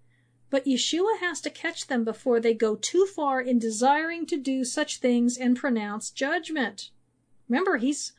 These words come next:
all over them about ab-, ambition, okay? They're told first to have faith in God as opposed to faith in the temple and the whole sacrificial system,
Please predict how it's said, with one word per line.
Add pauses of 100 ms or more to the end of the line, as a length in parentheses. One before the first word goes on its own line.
(180)
all
over
them
about
ab-,
ambition,
okay? (640)
They're
told
first
to
have
faith (120)
in (420)
God
as
opposed
to
faith
in
the
temple (360)
and
the
whole
sacrificial
system,